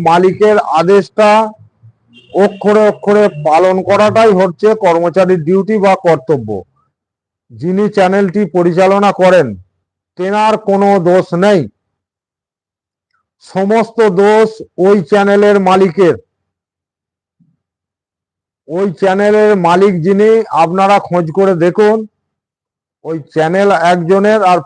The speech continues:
পরিচালনা করে আর একজন। ওই পরিচালক কোনো সময় বলতে পারে না যে আমার নাম অমুক, আমি অমুক বলছি। যেমন আমি বলি,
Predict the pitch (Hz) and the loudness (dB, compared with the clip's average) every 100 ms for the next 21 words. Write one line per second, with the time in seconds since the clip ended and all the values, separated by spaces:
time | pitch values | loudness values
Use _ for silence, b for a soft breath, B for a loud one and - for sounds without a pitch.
0 | 165 156 147 170 170 175 180 160 143 143 | -4 -4 -2 -2 0 -2 -4 -2 0 2
1 | 123 117 104 82 80 78 _ _ _ _ | 0 0 -4 -10 -20 -20 _ _ _ _
2 | _ _ _ _ _ _ _ _ _ _ | _ _ _ _ _ _ _ _ _ _
3 | _ _ _ _ _ _ _ - 185 202 | _ _ _ _ _ _ _ -8 -6 -6
4 | 175 185 190 220 214 220 220 202 220 214 | -2 -2 0 0 2 2 0 0 0 0
5 | 226 226 220 175 202 220 220 220 220 220 | 2 2 0 0 0 0 2 2 2 2
6 | 220 208 208 220 214 214 208 208 226 220 | 2 2 2 2 2 2 2 2 4 2
7 | 220 _ _ _ _ _ _ - 185 208 | -2 _ _ _ _ _ _ -10 -4 -2
8 | 202 202 208 185 190 170 131 120 107 _ | 0 0 0 0 0 0 -6 -12 -14 _
9 | _ 147 170 208 220 214 214 226 202 202 | _ -6 -2 0 0 2 2 2 2 2
10 | 160 | 0